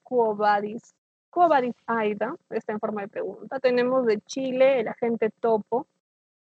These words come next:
De República Checa, Ta-, Charlatán.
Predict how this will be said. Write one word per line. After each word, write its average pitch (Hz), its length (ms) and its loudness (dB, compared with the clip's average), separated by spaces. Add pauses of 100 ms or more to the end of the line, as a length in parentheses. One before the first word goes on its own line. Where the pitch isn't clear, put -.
(120)
De 233 260 4
República 254 460 2
Checa, 254 420 0 (100)
Ta-, 214 200 -4 (120)
Charlatán. 240 840 -2